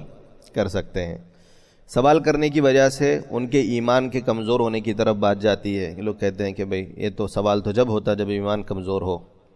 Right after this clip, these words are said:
ایک نبی کا ایمان کمزور کیسے ہو سکتا؟ کمزوری کی نشانی نہیں ہے، اللہ تعالیٰ نے خود یہ الزام صاف کر دیا۔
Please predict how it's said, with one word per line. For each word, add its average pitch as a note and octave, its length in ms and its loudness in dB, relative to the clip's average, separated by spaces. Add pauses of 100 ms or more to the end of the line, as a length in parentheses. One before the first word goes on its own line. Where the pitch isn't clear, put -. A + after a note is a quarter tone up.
(100)
ایک G#2 140 -6
نبی G#2 240 -2
کا G#2+ 120 -2
ایمان G2+ 320 -2
کمزور F#2 280 -6
کیسے F#2 280 -6
ہو F#2 100 -6
سکتا؟ F2 260 -12 (600)
کمزوری D#3 380 2
کی D3+ 140 -2
نشانی C3 360 0
نہیں G#2 220 -2
ہے، E2+ 60 -10 (460)
اللہ A#2+ 140 4
تعالیٰ C3 280 4
نے B2+ 80 -2
خود D#3 280 0
یہ C#3+ 140 6
الزام A2+ 340 4
صاف G#2 280 0
کر F#2+ 140 -4
دیا۔ F2 200 -6